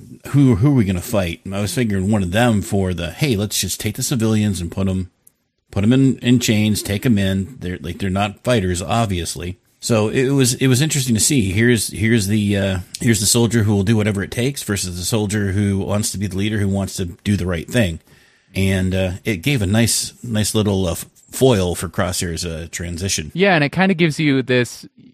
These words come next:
Speaker 2: uh, I don't know if Filoni intentionally did this, kinda teasing us with the classic, you know, Kevin Smith, like, Luke, um, murdering all the people on the Death Star who are just these soldiers who enlisted
Speaker 1: Right.
Speaker 2: and they don't really know what they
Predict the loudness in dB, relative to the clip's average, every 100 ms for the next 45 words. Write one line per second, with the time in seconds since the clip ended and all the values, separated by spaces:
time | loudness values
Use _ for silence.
0 | _ -2 0 0 -2 -4 -10 -10 -4 -2
1 | 0 0 0 -2 0 0 2 0 -2 -6
2 | -8 -6 -6 -2 -4 -4 -6 -4 -6 -8
3 | -6 -4 -2 -2 -2 -2 -4 -10 -6 -6
4 | -6 -4 -2 -2 -4 -10 -8 -8 -8 -4
5 | -4 -2 -6 -6 -6 -6 -6 -6 -10 _
6 | _ _ 2 4 2 -2 -12 -14 -10 -4
7 | -2 -2 -4 -6 -12 _ _ _ -6 0
8 | 4 4 2 2 2 2 2 2 -2 -4
9 | -4 -2 0 0 -2 -2 -2 -2 -2 0
10 | 0 -2 -4 -4 -4 -6 -8 -10 -10 -8
11 | -8 -6 -8 -8 -8 -6 -6 -4 0 0
12 | 0 -2 -2 -4 -4 -4 -2 -2 -4 -2
13 | -2 -4